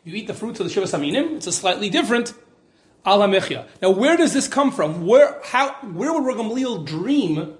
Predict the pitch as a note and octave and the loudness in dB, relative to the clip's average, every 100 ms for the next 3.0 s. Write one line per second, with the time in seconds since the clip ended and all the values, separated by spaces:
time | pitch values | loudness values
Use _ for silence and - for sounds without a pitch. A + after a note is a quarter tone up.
0 | _ _ _ - E3+ D3+ F#3 A#3+ A#3 - | _ _ _ -14 -10 -4 0 0 -2 -2
1 | G3+ F#3 D#3+ D3+ - - _ _ _ _ | 0 2 0 -4 -8 -20 _ _ _ _
2 | _ - - - - - C4+ - - | _ -8 -4 -4 -2 -2 -2 -4 -12